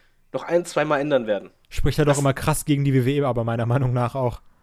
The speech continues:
Speaker 1: Eigentlich ja, das, äh, spricht ja nicht dafür, dass sie halt Langzeit, äh, Booking machen, aber andererseits auch, wie oft haben die uns Internet, äh, Experten zuletzt getrollt?
Speaker 2: Ach, das sowieso,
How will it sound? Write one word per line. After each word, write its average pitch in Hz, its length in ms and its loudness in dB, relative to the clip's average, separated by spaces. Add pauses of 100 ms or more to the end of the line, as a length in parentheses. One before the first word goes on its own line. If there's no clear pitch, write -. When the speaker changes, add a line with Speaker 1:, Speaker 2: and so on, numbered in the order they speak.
(760)
Speaker 1:
Eigentlich 185 500 4
ja, 175 120 10
das, 139 260 0
äh, 123 220 -6
spricht 147 220 -10
ja 147 80 -6
nicht 156 140 -8
dafür, 147 240 -4
dass 127 160 -4
sie 131 80 -2
halt 123 280 -2
Langzeit, 131 640 -2
äh, 127 220 0
Booking 131 380 -10
machen, 143 200 -10
aber 156 320 -2
andererseits 151 560 -2
auch, 147 220 -4 (500)
wie 156 180 4
oft 175 200 6
haben 170 160 0
die 151 100 -4
uns 160 440 -6
Internet, 156 680 -6
äh, 139 200 4
Experten 135 880 -6
zuletzt 139 300 -8
getrollt? 113 480 -10 (280)
Speaker 2:
Ach, 110 240 -4
das 127 260 -4
sowieso, 117 520 -2